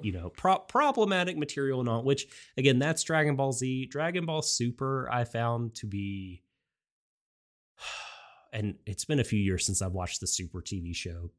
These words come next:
but the movies and the manga, I've watched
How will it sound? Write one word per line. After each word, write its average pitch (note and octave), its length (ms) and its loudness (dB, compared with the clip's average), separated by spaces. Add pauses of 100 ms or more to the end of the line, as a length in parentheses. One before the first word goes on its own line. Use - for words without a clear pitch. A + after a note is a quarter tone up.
but - 260 -4
the A#2+ 100 2
movies C#3+ 800 6
and G#2+ 140 2
the G2+ 60 0
manga, A#2 680 2 (680)
I've A#2+ 160 2
watched A#2+ 520 2